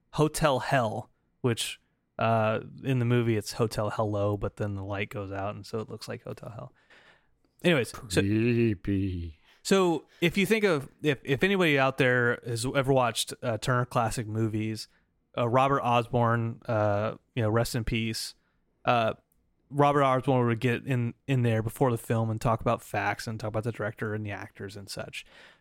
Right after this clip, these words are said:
Speaker 1: Joe Bob Brigg would, would do exactly that. Um, straightforward, not really, not joking.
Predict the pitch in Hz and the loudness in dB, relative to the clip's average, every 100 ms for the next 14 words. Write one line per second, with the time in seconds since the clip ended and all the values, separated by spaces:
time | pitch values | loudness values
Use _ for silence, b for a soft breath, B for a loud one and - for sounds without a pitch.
0 | - 151 156 151 139 139 123 127 120 - | 0 2 4 2 2 2 2 0 0 -12
1 | _ _ 123 123 107 139 139 123 104 123 | _ _ 0 0 2 2 2 0 0 2
2 | 123 - 120 107 117 107 107 - - _ | 2 2 -2 2 2 2 -2 -6 -18 _
3 | _ _ _ _ _ 131 120 113 110 - | _ _ _ _ _ 2 4 2 -2 -8
4 | _ _ - 190 165 160 143 135 123 123 | _ _ -2 0 2 2 4 2 -2 -2
5 | 147 156 170 165 - _ 147 147 131 131 | 0 2 0 -2 -6 _ -2 -2 0 0
6 | 120 123 117 117 | 2 0 -2 -4